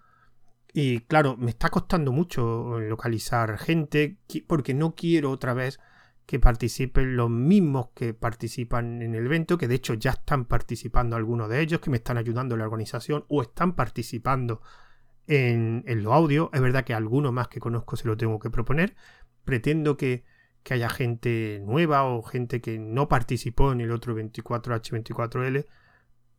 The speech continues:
pero me está costando bastante. O sea, mm, no he recibido tantos no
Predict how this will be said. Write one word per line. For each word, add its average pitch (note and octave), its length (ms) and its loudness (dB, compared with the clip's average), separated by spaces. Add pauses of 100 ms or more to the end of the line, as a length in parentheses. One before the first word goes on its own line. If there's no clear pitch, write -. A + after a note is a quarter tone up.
pero C#3 260 10
me C3 100 0
está C#3+ 200 -2
costando F#3 540 4
bastante. D#3+ 800 4
O - 20 -20
sea, A2+ 400 -6
mm, B2 920 -6
no E3 120 4
he G3 40 2
recibido F3+ 520 2
tantos D3 460 0
no D3 380 -2